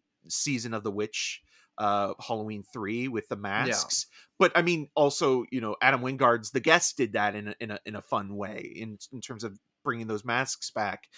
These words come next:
Speaker 1: Um, I found it to be not only disappointing, but a little bit frustrating with how solid, uh, of an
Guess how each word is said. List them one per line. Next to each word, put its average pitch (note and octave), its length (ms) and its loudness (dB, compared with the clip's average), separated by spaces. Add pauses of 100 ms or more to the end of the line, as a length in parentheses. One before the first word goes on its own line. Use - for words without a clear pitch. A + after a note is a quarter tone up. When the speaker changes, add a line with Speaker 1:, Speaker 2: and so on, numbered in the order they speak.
(400)
Speaker 1:
Um, C#3 440 6 (100)
I D#3 160 6
found F3+ 260 2
it D#3 140 -4
to C#3 240 -6
be B2 520 -2 (600)
not C3+ 220 4
only C#3 220 2
disappointing, F3 800 -4
but D#3 160 4
a D#3+ 40 2
little F3+ 260 6
bit E3 140 0
frustrating C3+ 1120 2
with A#2+ 360 2 (720)
how F3 600 10 (640)
solid, D#3 920 6 (800)
uh, A2+ 400 4 (100)
of A#2+ 280 2
an A#2+ 200 -2